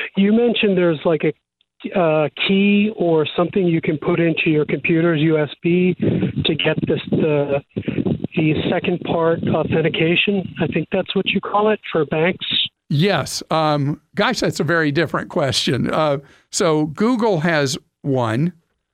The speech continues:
Speaker 2: that,
Speaker 1: Okay.
Speaker 2: um, that is the Google security key that's available to anyone called the Google Titan security key.
Speaker 1: Okay.
Speaker 2: And so if you go to Google Store, which I think is, is that store dot google dot com?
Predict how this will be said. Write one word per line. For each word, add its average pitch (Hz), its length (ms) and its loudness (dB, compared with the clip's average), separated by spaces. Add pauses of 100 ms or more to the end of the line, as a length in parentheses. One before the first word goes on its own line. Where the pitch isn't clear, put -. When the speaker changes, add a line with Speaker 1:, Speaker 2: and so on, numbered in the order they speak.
(260)
Speaker 2:
that, 143 300 2
Speaker 1:
Okay. 170 140 -4 (220)
Speaker 2:
um, 135 540 -2 (300)
that 147 360 0 (100)
is 139 260 -2
the 135 100 -2
Google 175 360 0
security 170 640 -2
key 135 440 -2 (420)
that's 147 200 0
available 160 540 0
to 160 120 -2
anyone 147 760 0 (180)
called 143 200 -2
the 135 80 0
Google 175 420 0
Titan 190 520 -2
security 151 600 0
key. - 460 -6 (1040)
Speaker 1:
Okay. 139 120 0
Speaker 2:
And 135 160 -2
so 147 240 0
if 131 80 -2
you 170 200 0
go 180 300 0
to 151 540 -2
Google 170 400 -2
Store, 170 560 0
which 123 240 0
I 131 140 0
think 156 260 -2
is, 131 320 -2 (280)
is - 60 -20
that 156 160 -4
store 170 360 0
dot 151 220 -2
google 160 340 0
dot 147 260 -2
com? 165 380 0